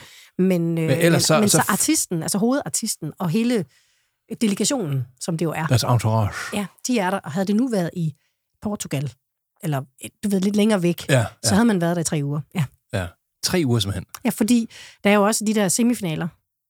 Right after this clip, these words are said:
Speaker 2: Det er der jo
Speaker 1: Der er
Speaker 2: også,
Speaker 1: to
Speaker 2: ja.
Speaker 1: semifinaler,
Speaker 2: Ja, det er
Speaker 1: som
Speaker 2: rigtigt,
Speaker 1: ligger
Speaker 2: ja.
Speaker 1: to dage, og man øver jo op til.
Speaker 2: Ja.
Speaker 1: Ja. Og så bliver man nødt til at blive og se, om man bliver smidt ud, jo. Eller man ryger videre til finalen.
Speaker 2: Det, jeg kan forstå på det, den, den der, altså,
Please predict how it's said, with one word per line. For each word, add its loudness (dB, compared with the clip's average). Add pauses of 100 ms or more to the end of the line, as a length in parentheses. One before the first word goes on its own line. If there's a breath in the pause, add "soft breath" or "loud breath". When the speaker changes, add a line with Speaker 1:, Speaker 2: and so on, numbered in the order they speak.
(600)
Speaker 2:
Det -2
er -4
der -2
jo -2
Speaker 1:
Der 0
er 2
Speaker 2:
også, 0
Speaker 1:
to 2
Speaker 2:
ja. 2
Speaker 1:
semifinaler, 0
Speaker 2:
Ja, -
det 0
er 0
Speaker 1:
som 0
Speaker 2:
rigtigt, -2
Speaker 1:
ligger 0
Speaker 2:
ja. -10
Speaker 1:
to -4
dage, -2 (160)
og 0
man 0
øver 0
jo 0
op -4
til. -2 (340)
Speaker 2:
Ja. -2
Speaker 1:
Ja. 0 (220)
Og -8
så -4
bliver 0
man 2
nødt 0
til 2
at 2
blive 2
og -2
se, 2
om 0
man 0
bliver 0
smidt 0
ud, 0
jo. -6 (680 loud breath)
Eller 4
man 6
ryger 6
videre 4
til -2
finalen. -6 (440)
Speaker 2:
Det, 6
jeg 4
kan 2
forstå 2
på 0
det, -2
den, 4 (100)
den 0
der, 2
altså, 0